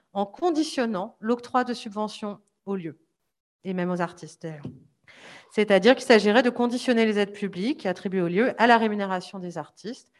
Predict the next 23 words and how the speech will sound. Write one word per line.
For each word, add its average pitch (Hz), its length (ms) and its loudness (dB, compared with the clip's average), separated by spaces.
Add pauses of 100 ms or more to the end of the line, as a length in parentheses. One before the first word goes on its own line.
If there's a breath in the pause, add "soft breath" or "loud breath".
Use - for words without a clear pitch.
(120)
Si 269 140 -4
les 233 120 2
artistes 214 320 -2
ne 208 80 -6
sont 190 160 -12
pas 180 140 -8
rémunérés, 170 580 -10 (260)
pas 214 120 2
de 214 60 -10
subvention. 180 600 -12 (200)
Alors, 156 260 -10 (500 soft breath)
euh, 160 420 -8 (420)
la 202 200 0
proposition, 254 640 2
moi, 220 140 4
que, 208 180 -2
que 190 160 -6
je 190 120 -4
fais, 277 300 4
c'est 233 200 -4
pas 240 260 6
que, 214 340 -4 (480 loud breath)
euh, 139 1040 -6